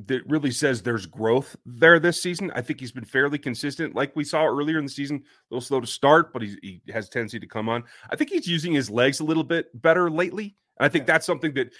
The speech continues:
Speaker 1: is gonna help him in terms of, of matching up with the other Q Bs in the class. It also depends on, on the fronts that he's facing too. We have to be honest with that. And I, I think when you take a look at it and we break down, like, how much he had to face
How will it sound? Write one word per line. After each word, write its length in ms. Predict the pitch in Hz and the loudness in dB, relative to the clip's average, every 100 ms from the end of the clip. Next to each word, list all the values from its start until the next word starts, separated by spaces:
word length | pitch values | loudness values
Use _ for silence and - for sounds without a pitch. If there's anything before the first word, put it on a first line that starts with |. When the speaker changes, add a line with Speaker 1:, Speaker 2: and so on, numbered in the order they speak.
| - | -16
Speaker 1:
is 100 | 127 | -2
gonna 220 | 170 147 | 0 2
help 260 | 123 151 151 | 2 2 2
him 300 | 165 156 147 | 0 0 0
in 80 | 123 | -4
terms 420 | - 156 151 120 | -6 -4 -4 -4
of, 140 | 110 - | -6 -4
of 120 | 120 | -2
matching 400 | 123 135 131 131 | 0 -2 -2 -6
up 100 | 131 | -8
with 80 | 113 | -4
the 80 | 113 | -4
other 140 | 117 | -4
Q 200 | 104 123 | -8 -12
Bs 220 | 120 120 | -10 -10
in 60 | 104 | -10
the 60 | 90 | -8
class. 420 | 107 107 117 - _ - - | -4 -4 -4 -10 _ -20 -4
It 40 | 151 | 0
also 180 | 170 | 0
depends 400 | - - 95 92 | -2 -8 -8 -6
on, 240 | 87 85 80 _ - | -6 -6 -10 _ -16
on 120 | 90 | -14
the 80 | 85 | -14
fronts 320 | - 90 87 | -8 -8 -6
that 140 | 85 | -8
he's 200 | 90 87 | -8 -10
facing 400 | - 87 87 90 | -8 -10 -10 -12
too. 220 | 87 92 92 | -10 -8 -4
We 120 | 92 | -2
have 180 | 90 - | -2 -6
to 80 | |
be 160 | 82 85 | -10 -6
honest 340 | 82 87 90 | -6 -8 -10
with 120 | 87 - | -12 -8
that. 300 | 82 90 - | -2 -2 -4
And 180 | 85 85 _ _ _ - - | -12 -18 _ _ _ -20 -4
I, 120 | 123 - | -4 0
I 60 | 123 | 0
think 240 | 151 127 | 0 0
when 100 | 139 | -2
you 80 | 120 | 0
take 260 | 175 165 | 2 0
a 40 | 135 | 2
look 240 | 139 143 | 0 6
at 140 | 135 123 | 6 6
it 40 | |
and 60 | 113 | 0
we 80 | |
break 340 | 110 127 139 120 | -6 0 0 2
down, 400 | 131 131 123 117 | 4 6 6 2
like, 220 | 110 95 | -2 -4
how 380 | 98 - 143 143 | -8 -2 0 2
much 380 | 135 127 - - | 2 0 0 -6
he 140 | 127 | 0
had 220 | 123 120 | 2 2
to 60 | 101 | 0
face 420 | 123 120 113 - | -2 -2 -2 -8